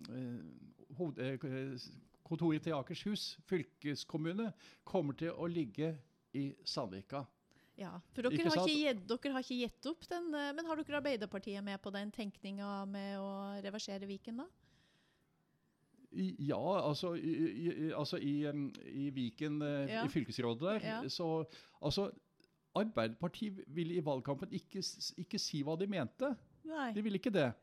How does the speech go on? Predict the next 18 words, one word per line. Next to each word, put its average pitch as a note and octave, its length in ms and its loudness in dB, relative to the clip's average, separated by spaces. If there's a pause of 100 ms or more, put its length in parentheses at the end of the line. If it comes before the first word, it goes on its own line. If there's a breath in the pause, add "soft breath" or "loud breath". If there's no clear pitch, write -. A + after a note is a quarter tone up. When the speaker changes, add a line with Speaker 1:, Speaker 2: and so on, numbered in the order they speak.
Speaker 2:
Nei. C4+ 300 -4
Speaker 1:
Men F3 320 0 (100)
så F#3 180 0
er D#3+ 40 2
de E3 200 2
blitt E3+ 200 -4
overtalt D#3 560 -2
i E3 160 2 (100)
etterkant, - 540 -4 (140)
slik D3+ 300 -2
at D3 180 0
i D#3+ 60 2
Viken B2+ 480 -2
så G#3 200 -2 (460)
er E3 220 0
Arbeiderpartiet C#3 680 -2
med A#2 300 4 (360 loud breath)
Speaker 2:
Mm. G#3+ 200 -6